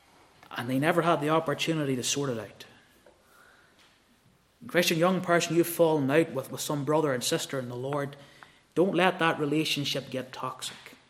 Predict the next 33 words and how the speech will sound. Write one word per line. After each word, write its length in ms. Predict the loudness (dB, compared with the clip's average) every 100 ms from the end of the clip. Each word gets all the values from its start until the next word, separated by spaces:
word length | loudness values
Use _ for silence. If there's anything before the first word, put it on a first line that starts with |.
| _ -20 -20 -20 _ -20 _ _ _ _ -20 -20 _ _ _ _ -20 -20 -20 -20 -20 -20 -10
Put 120 | 0 0
it 60 |
right. 420 | 0 -2 -2 -4 -16 -20 _ _ -20 _ _ _ _ -20 -20 _ _ _ _ _ -20 -2
Takes 240 | 0 2
a 40 |
lot 160 | 2 4
of 60 | 2
strength, 480 | 2 2 2 -2
takes 220 | -2 -2 0
a 40 |
lot 160 | 0 -2
of 80 |
courage 360 | -2 0 2 0
sometimes 520 | -4 -6 -4 -4 -4
to 100 | -6
go 200 | -2 0
to 80 | 0
that 220 | -2 -4
person 340 | -2 -4 -2 -6
to 120 | -6
apologize, 800 | -6 -4 -2 -2 -2 -4 -4 -8 -16 -20 -20 _ _ _
to 100 | -10
get 160 | -4 -4
victory 440 | 0 0 0 -2
even 280 | 0 0 2
over 260 | 2 2 -2
our 100 | -6
pride. 640 | -10 -12 -8 -8 -8 -12 -18 -20 -20 _ _ _ _ _ _ _ _ _ _ _ _ _ _ _ _ -20
But 140 | -6
what 160 | -4 -2
we 80 |
see 280 | -2 0 -2
here 460 | 0 0 2 -2